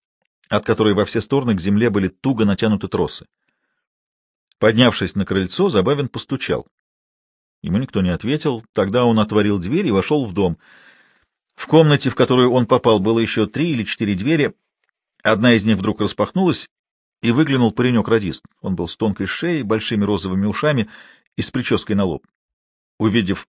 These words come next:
Забавина, он сделал подозрительное лицо. «Вы кто будете?» — спросил он, стараясь говорить строже. И, не дослушав Забавина,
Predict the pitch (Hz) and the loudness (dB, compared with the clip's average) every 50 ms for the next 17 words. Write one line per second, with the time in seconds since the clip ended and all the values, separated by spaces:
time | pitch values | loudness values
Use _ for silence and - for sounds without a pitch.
0 | _ - 92 92 101 90 90 120 143 165 160 151 139 127 107 87 - _ _ _ | _ -6 -2 0 0 2 4 4 4 4 2 2 2 2 0 0 -2 _ _ _
1 | _ _ _ - 110 113 101 87 82 95 110 110 110 104 - 117 104 107 98 104 | _ _ _ -2 -2 0 0 -2 -2 0 2 2 2 0 -2 0 0 0 0 0
2 | 107 101 - 107 104 104 104 107 110 - - 92 82 82 117 - - - 170 165 | -2 -2 0 0 2 2 2 0 -2 -4 -4 -6 -4 -4 -6 -8 -4 -4 -4 -2
3 | 170 170 - 143 82 _ - - 71 _ _ _ _ _ _ - - - 87 90 | 0 -2 -2 -2 -4 _ -10 -14 -14 _ _ _ _ _ _ -20 -14 -6 -4 -4
4 | 82 - 117 120 117 104 95 - - 95 95 92 87 78 85 90 90 90 82 - | -4 -2 -2 -2 -2 -2 -2 -2 -2 0 0 0 -2 -4 -2 -2 -2 -2 -2 -8
5 | - - 107 98 90 76 73 73 _ _ _ _ _ _ _ _ _ _ _ _ | -8 -4 -2 -2 -2 -2 -4 -12 _ _ _ _ _ _ _ _ _ _ _ _
6 | _ _ _ _ _ _ _ _ _ _ _ - 104 113 117 123 117 123 117 - | _ _ _ _ _ _ _ _ _ _ _ 0 2 4 4 6 6 6 4 6
7 | 143 156 170 - 151 123 120 135 127 135 135 123 120 120 117 107 104 | 4 4 4 4 0 2 4 4 6 6 6 6 6 4 2 0 0